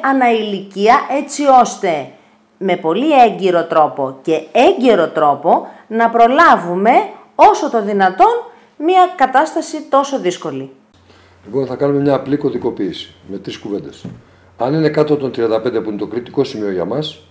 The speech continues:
Speaker 2: γίνεται μόνο υπέρηχο κατά πράξη και περίπτωση. Δεν υπάρχει υποχρέωση εκεί. Αν ψηλαφίσει κάτι, μια νεαρή κοπέλα, α, θα έρθει στον χειρουργό μαστού και από εκεί και πέρα σε εμάς. Γιατί λέω νεαρή; Γιατί ο μαστός είναι πολύ πυκνός.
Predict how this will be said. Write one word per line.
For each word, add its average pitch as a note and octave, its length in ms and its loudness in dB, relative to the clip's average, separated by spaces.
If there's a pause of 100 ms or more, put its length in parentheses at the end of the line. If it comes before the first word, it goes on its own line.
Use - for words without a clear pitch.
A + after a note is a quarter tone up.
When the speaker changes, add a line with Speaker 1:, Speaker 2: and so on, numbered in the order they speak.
(160)
Speaker 2:
γίνεται D3 360 -2
μόνο C#3+ 280 0
υπέρηχο C3+ 680 -2 (200)
κατά - 260 -4
πράξη D3+ 320 0
και C3 100 -8
περίπτωση. A#2 520 -8
Δεν A#2 180 -4
υπάρχει A#2+ 260 -4
υποχρέωση F2+ 480 -8
εκεί. D2 180 -14 (280)
Αν D3+ 180 -4
ψηλαφίσει C#3 460 -4
κάτι, - 360 -4 (180)
μια A2 260 -6
νεαρή A2+ 320 -4
κοπέλα, G#2+ 380 -6
α, - 80 -14 (1300)
θα A#2 220 0
έρθει B2 360 -4
στον G2+ 300 -8 (240)
χειρουργό G2 280 -2
μαστού A2+ 280 -6
και E3 80 -4
από D3 120 -6
εκεί D3 180 -6
και D3 80 -4
πέρα D#3 180 -4
σε C#3+ 120 -8
εμάς. - 340 -10 (320)
Γιατί G#2+ 320 -4
λέω D3+ 180 6
νεαρή; C3 340 2
Γιατί G#2+ 240 -2
ο C3+ 40 0
μαστός C3 380 -4
είναι C#3+ 100 -2
πολύ C#3 280 -2
πυκνός. C#3 640 -4